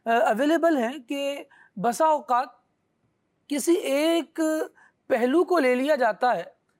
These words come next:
کسی بھی شخصیت کے اور کسی بھی، آ،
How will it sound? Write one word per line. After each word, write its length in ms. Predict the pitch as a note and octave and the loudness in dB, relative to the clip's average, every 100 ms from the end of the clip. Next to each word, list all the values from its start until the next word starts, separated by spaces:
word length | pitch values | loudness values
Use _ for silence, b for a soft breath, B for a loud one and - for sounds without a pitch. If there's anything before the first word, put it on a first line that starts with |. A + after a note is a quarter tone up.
| _ | _
کسی 260 | - A3+ D4+ | -8 -4 -2
بھی 120 | C#4 | -2
شخصیت 600 | - A3 - B3 B3+ - | -2 -4 -4 -2 -2 -2
کے 160 | B3+ A#3+ | 0 2
اور 160 | A#3 | 2
کسی 380 | G#3+ G#3 A3+ B3+ | 0 -6 -8 -6
بھی، 280 | A3 A#3+ A#3+ B3 b b b | -4 -4 -6 -12 b b b
آ، 60 | b | b